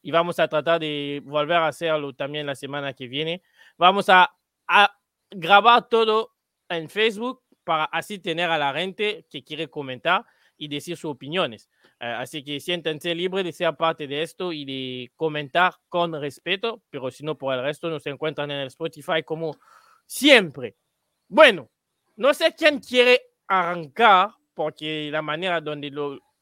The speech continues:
lo pusimos era que cada uno cuenta del clásico que le gustaría contar a su hijo y explica por qué ese clásico.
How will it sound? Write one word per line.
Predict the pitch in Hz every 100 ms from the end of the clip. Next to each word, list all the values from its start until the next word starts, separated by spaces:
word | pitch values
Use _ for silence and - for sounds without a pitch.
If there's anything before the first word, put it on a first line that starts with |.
| _
lo | 147 143
pusimos | 151 147 208 170 160 -
era | 151 151 160
que | 147 139 _ _ _ _ -
cada | 175 165 175
uno | 196 185
cuenta | 151 196 202 185 165 160
del | - 165 160 -
clásico | 202 196 175 165
que | 165
le | 160
gustaría | 151 156 151 175 170 185 175
contar | 156 147 190 175
a | 165
su | 170 -
hijo | 240 202 196 285 _ _ _ _ _ _ _ _
y | 170 170
explica | 156 - 208 202 226 214 -
por | 139 127
qué | - 196
ese | 185 135
clásico. | 139 170 123 98